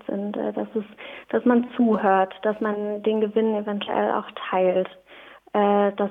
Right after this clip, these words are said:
man, ja, dass man, mh, Solidarität zeigt. Das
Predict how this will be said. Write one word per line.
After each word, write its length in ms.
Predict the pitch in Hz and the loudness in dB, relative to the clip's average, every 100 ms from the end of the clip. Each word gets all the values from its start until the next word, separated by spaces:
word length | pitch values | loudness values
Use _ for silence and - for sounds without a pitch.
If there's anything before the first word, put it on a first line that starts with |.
| 202 | 0
man, 540 | 208 202 202 202 214 - _ | 2 2 0 -4 -8 -14 _
ja, 180 | 202 196 | -4 -2
dass 160 | 196 202 208 | -2 -6 -2
man, 560 | 202 196 202 202 202 - - - _ _ | -2 0 -2 -4 -8 -12 -20 -20 _ _
mh, 400 | 233 226 214 214 | -2 0 0 2
Solidarität 840 | 226 214 - 208 214 214 - 240 247 | 2 2 2 2 2 0 2 2 2
zeigt. 240 | 190 | 0
Das 80 | 202 | 0